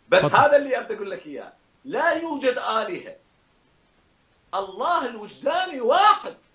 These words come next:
Speaker 1: بس اسمعني هشام، إلك ولكل الناس، وأشكرك على هاي المداخلة الرائعة. الله الوجداني الإيماني واحد لكل واحد، بمعنى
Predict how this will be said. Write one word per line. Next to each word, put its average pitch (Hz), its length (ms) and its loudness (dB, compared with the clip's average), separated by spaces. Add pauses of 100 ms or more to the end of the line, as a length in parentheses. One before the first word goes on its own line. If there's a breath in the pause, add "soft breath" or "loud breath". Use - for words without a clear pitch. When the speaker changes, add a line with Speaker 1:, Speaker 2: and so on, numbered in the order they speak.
(800)
Speaker 1:
بس 226 220 -10
اسمعني 165 500 -10
هشام، 120 240 -16 (580)
إلك 285 400 2
ولكل 170 560 -8
الناس، 170 400 -4
وأشكرك 202 460 -2
على 151 160 -4
هاي 131 160 -2
المداخلة 220 580 -2
الرائعة. 151 440 -4 (1200)
الله 240 640 4 (640)
الوجداني 156 1200 -6 (380)
الإيماني 165 920 -6
واحد 480 540 6 (680)
لكل 466 680 2 (140)
واحد، 254 380 4 (480)
بمعنى 214 400 -4